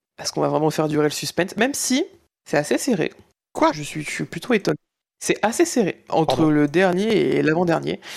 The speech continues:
Speaker 2: Mais comment,
Speaker 1: Euh,
Speaker 2: comment est-ce possible ?
Speaker 1: le dernier a un score de moins quatre cent quatre-vingt-un et l'avant-dernier a un, un score de moins quatre cent quatorze. Je m'attendais à un peu plus d'écart, mais voilà. Mais en tout cas, euh, c'est, c'est assez serré pour du quintet moins. Mais premier de ce quintet moins,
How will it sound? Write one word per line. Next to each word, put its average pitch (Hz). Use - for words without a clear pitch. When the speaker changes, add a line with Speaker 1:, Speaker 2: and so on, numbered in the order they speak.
Speaker 2:
Mais 135
comment, 139
Speaker 1:
Euh, 147
Speaker 2:
comment 180
est-ce -
possible ? 151
Speaker 1:
le 170
dernier 233
a 190
un 165
score 196
de 147
moins 185
quatre 226
cent 208
quatre-vingt-un 190
et 175
l'avant-dernier 165
a 220
un, 160
un 160
score 208
de 156
moins 180
quatre 190
cent 208
quatorze. 190
Je -
m'attendais 240
à 226
un 214
peu 233
plus 226
d'écart, -
mais 196
voilà. -
Mais 151
en 147
tout -
cas, 220
euh, 156
c'est, -
c'est -
assez 208
serré 254
pour 180
du 170
quintet 185
moins. 135
Mais 156
premier 160
de 165
ce 151
quintet 147
moins, 156